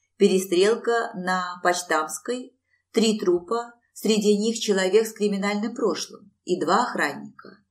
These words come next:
Исчезновение солистки музыкальной комедии – вышла из театра неделю назад, и с тех пор её никто не видел. И убийство антиквара, совершённое с особой жестокостью. Исчезла коллекция монет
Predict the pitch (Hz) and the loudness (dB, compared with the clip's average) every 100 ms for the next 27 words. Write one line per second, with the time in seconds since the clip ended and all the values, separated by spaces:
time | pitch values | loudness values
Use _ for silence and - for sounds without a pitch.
0 | _ _ - 202 - 196 190 185 190 175 | _ _ -4 -2 2 2 2 0 -2 -4
1 | 170 165 160 143 - 170 165 - - 160 | -10 -10 -10 -8 -4 -4 -6 -10 -12 -10
2 | 151 165 175 - 165 156 156 156 151 208 | -10 -8 -8 -2 -2 -2 -6 -4 -2 -4
3 | - 147 - - _ _ - 185 240 - | -4 -10 -16 -20 _ _ 0 4 4 6
4 | 202 208 - 226 170 151 160 175 180 170 | 4 4 2 2 2 0 -2 0 0 0
5 | 160 160 156 175 214 - _ _ _ 196 | 0 -4 -2 -4 -4 -12 _ _ _ -2
6 | 190 190 185 - 220 277 302 - 180 170 | 2 2 0 0 2 2 0 -6 -2 -2
7 | 165 165 - 196 196 135 139 127 - - | -2 -6 -2 0 0 -4 -8 -14 -18 -20
8 | _ _ _ _ 233 277 359 208 208 196 | _ _ _ _ 0 0 0 0 0 0
9 | 226 - 202 233 - 214 214 240 - 151 | -2 -4 -2 -2 0 -2 -2 -6 -8 -10
10 | 143 - - _ _ - - 196 180 185 | -8 -12 -18 _ _ -16 2 4 6 4
11 | 185 190 190 185 180 175 - 202 190 185 | 4 4 4 -2 -2 -4 0 0 0 -2
12 | 214 - 156 - - - - - _ _ | -4 -4 -4 -6 -16 -18 -18 -18 _ _
13 | _ _ 165 180 - 190 180 175 175 165 | _ _ -6 -4 4 4 4 0 0 0
14 | 170 156 - 147 147 147 160 220 | 0 -2 -4 -2 -4 -6 -6 -6